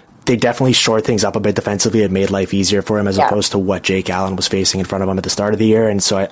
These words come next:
Speaker 1: that goes a bit, uh, of a way as well, obviously, not to take anything away from the job Binnington did, but I think what Pettersson has meant to both the league and the, the Canucks in terms of just excitement and sort of how he's come into the league and been this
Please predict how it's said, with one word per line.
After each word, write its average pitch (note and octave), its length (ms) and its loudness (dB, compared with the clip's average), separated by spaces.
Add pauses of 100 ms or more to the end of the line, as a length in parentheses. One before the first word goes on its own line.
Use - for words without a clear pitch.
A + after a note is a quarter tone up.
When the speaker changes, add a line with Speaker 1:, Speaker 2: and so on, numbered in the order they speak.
(120)
Speaker 1:
that A2+ 200 -2
goes G2 220 -2
a F#2+ 40 -2
bit, F#2 240 -4 (400)
uh, F#2+ 340 -2 (100)
of G#2+ 120 0
a G2+ 60 4
way G2+ 220 4
as F#2+ 120 0
well, G#2 180 2
obviously, F#2+ 440 0
not F#2+ 220 -4
to F#2+ 60 -6
take F#2 240 -2
anything F#2+ 200 -2
away F#2+ 220 2
from F#2+ 160 -2
the F2+ 80 0
job F2+ 260 0
Binnington G2 340 0
did, F2+ 200 2
but F#2+ 200 0 (600)
I C#3+ 100 0
think A#2+ 320 -2 (240)
what C#3 160 0
Pettersson A#2 400 2
has A2 160 2
meant G#2 300 0
to G#2 80 0
both F#2+ 420 2
the G2+ 100 2
league F#2 560 2
and F#2 540 -2
the, F#2 220 0
the F2+ 160 -2
Canucks - 520 -2
in F#2 120 -2
terms F2+ 200 -2
of F2 80 -6
just F2 200 -2
excitement F2+ 420 0
and F2 100 -2
sort F#2 220 0
of F2 80 -2
how F2 380 -2
he's F2 420 0 (400)
come G#2+ 180 0
into G#2 180 2
the G2+ 80 2
league G2 200 2
and G2 100 2
been G2 120 2
this G2 200 2